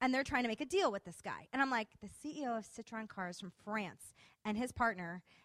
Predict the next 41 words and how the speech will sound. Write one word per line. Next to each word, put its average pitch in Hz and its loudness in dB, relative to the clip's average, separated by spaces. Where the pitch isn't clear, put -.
And 269 0
so 330 -2
there's 330 2
seven 381 6
of 247 4
us 170 0
at 220 -4
this 254 0
dinner 320 2
party, 180 2
and 240 4
here's 311 4
this, 339 0
this - -4
little 285 4
Holly 285 4
missionary, 247 4
you 302 10
know, 285 12
that 294 12
was 269 8
wearing 302 12
a 285 10
Sesame 381 10
Street 381 8
T-shirt 330 12
to 269 10
school 440 12
today, 180 8
you 285 10
know, 285 12
and 285 10
now 311 12
I'm 415 12
at 349 12
a 330 10
billionaire's 403 12
house 214 8
tonight, 339 8
you 233 6
know. 262 6